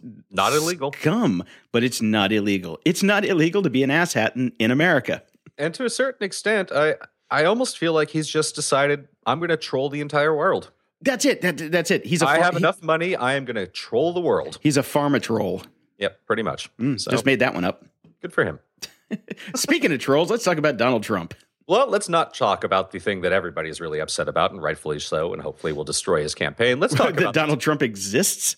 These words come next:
Speaker 1: Well, there's that. <laughs> Uh, in a recent speech, he decided, uh, you know, because we're having so many problems with isis and the internet, that he's going to ban it. So he's gonna call up his good friend Bill Gates and ask him to close it up.
Speaker 2: Yep. That's what a sixty-nine-year-old man would do.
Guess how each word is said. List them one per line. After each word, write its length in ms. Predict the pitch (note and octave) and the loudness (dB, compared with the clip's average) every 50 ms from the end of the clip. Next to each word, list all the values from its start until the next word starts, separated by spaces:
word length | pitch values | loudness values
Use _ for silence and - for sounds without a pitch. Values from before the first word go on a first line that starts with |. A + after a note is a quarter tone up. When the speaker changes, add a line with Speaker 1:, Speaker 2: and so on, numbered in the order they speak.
| _ _ | _ _
Speaker 1:
Well, 180 | F2 F2 E2 D#2 - | -4 -2 -2 -2 -4
there's 180 | G2+ F#2 - - | -6 -6 -4 -2
that. 300 | - E2+ C#2 D#2 - - - | -2 -2 -2 -2 -4 -8 -16
<laughs> 60 | - - - A#3 - - - A2 | -6 -6 -6 -6 -4 -4 -4 0
Uh, 640 | B2 B2+ C3 C3 C3 C3 C3 B2+ B2+ B2+ B2+ C3 C3+ D3 | 2 2 2 4 4 4 4 4 2 2 0 0 0 0
in 100 | D#3+ D#3+ | -2 -2
a 40 | D3 | -2
recent 320 | D#3 G3 A3+ - - C#4+ | -2 -4 -4 -6 -6 -8
speech, 340 | - - G3 F#3+ A#3 B3+ - | -10 -8 -6 -6 -6 -6 -6
he 80 | F#3 F3 | -8 -6
decided, 720 | F3 E3 - E3 D#3+ F3+ G3 F#3 F#3 G3 G3 F#3 D#3 D#3+ | -6 -2 0 2 2 4 2 2 0 0 -2 -2 0 2
uh, 220 | D3+ D#3 D#3+ D#3 D#3+ A2+ | 2 2 2 0 -2 -2
you 60 | G2+ | -2
know, 100 | F2 E2 | -2 -2
because 400 | D#2+ - - - G2+ F2+ F2 - | -2 -4 -2 -2 -2 -2 -2 -2
we're 100 | G2 F#2 | -2 0
having 240 | F#2 F#2 E2+ F#2 F2 | 0 0 0 -2 -8
so 140 | - - F#2+ | -6 -6 -4
many 140 | F2 F#2 F2+ | -4 -6 -4
problems 440 | - F2+ F2 F2+ F#2+ F2+ F2 E2 - | -2 0 0 0 0 -4 -8 -8 -6
with 160 | F2 E2+ - | -6 -2 0
isis 360 | D#2+ D#2+ D#2+ - - D#2+ - F2 | 0 -2 -2 -4 -6 -6 -8 -8
and 100 | D#2+ E2 | -8 -6
the 140 | F2+ G2+ | 0 0
internet, 400 | C3 D3 G#2+ E2+ F2+ G2+ - - | 0 0 2 2 0 0 0 0
that 120 | - G2 F#2+ | -2 -2 -2
he's 160 | G#2 D3+ E3+ | -2 -4 -2
going 180 | - D#3+ D3 C#3+ | 0 -2 -2 0
to 60 | - A#2 | -2 0
ban 280 | - G#2 G#2 G#2+ A2 A#2 | 2 2 2 2 2 0
it. 120 | A2 - | -2 -4
So 180 | - - G2 E2+ | -2 -2 -2 -2
he's 120 | A2+ E3+ - | -2 -2 -2
gonna 160 | A3+ F#3+ C#3 | -2 -2 -4
call 280 | - - C#3+ D#3 D#3+ C#3+ | -2 0 0 2 4 2
up 140 | C#3 C3 - | 2 0 -2
his 140 | A2+ F2+ - | -6 -8 -4
good 160 | - A#2 A2 - | -6 -6 -6 -2
friend 240 | - A2+ G#2+ F#2+ - | -2 -2 -2 0 -2
Bill 160 | G2+ G2 F#2+ | -2 -2 0
Gates 280 | E2 F2 F2 F2 - - | 0 -2 -4 -4 -4 -4
and 80 | D#2 | -2
ask 200 | D#2+ D#2+ - - | -2 -2 -2 -4
him 80 | E2 D2+ | -6 -10
to 60 | D#2+ - | -10 -10
close 340 | - - - G#2 B2 A#2+ A2 | -8 -2 0 0 0 0 0
it 60 | G2+ E2 | -2 -2
up. 160 | - - - - _ - - _ _ _ _ _ _ _ | -4 -6 -14 -20 _ -20 -20 _ _ _ _ _ _ _
Speaker 2:
Yep. 340 | - A2 D3+ - - - _ _ _ _ | 0 0 0 0 -2 -14 _ _ _ _
That's 240 | - A#2+ C#3 C#3 - | 0 0 0 0 0
what 100 | E3 E3 | -2 -2
a 40 | D3 | 0
sixty-nine-year-old 840 | - - F3 - - F#3 E3 E3 D#3+ D#3+ D#3+ D3+ D3 D3+ D3+ D3+ B2+ | 0 -2 -4 -2 0 0 2 4 4 4 4 4 4 4 2 2 2
man 260 | B2 B2+ C3 C3+ C3+ | 2 2 2 2 0
would 140 | B2 A#2+ A2 G2 | -2 -2 -2 -2
do. 240 | G2 E2+ E2+ E2 | -2 -4 -4 -8